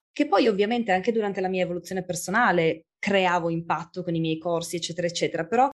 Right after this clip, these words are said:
era diverso. Non lo so, non so spiegarti, non so spiegarti esattamente la sensazione, però allora forse era più un voglio riuscire a cambiare, a convertire il mio lavoro e dedicarmi all'online, quindi faccio tutto il possibile per riuscirci.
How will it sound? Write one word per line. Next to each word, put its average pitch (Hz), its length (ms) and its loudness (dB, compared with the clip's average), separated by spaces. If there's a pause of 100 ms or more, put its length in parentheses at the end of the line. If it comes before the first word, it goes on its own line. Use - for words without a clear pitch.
(200)
era 247 200 -2
diverso. 170 680 2 (160)
Non 240 160 4
lo 269 80 2
so, 214 200 0
non 208 140 0
so 285 120 -2
spiegarti, 180 760 -2
non 180 120 -8
so 208 120 -10
spiegarti 185 400 -2
esattamente 165 500 -2
la 165 80 -2
sensazione, 180 680 -2
però 208 240 2 (220)
allora 226 520 4
forse 220 560 -6
era 202 200 -4
più 214 300 -8
un 220 640 -4 (280)
voglio 202 840 0
riuscire 196 760 -2
a 208 100 0
cambiare, 180 520 -2
a 202 40 -4
convertire 180 500 -2
il 190 60 0
mio 180 120 -2
lavoro 175 720 -2
e 175 80 -6
dedicarmi 170 500 -4
all'online, 165 880 -2
quindi 185 280 -6
faccio - 320 -10
tutto 185 280 -4
il 185 120 0
possibile 180 580 -2
per 170 140 0
riuscirci. 160 760 -4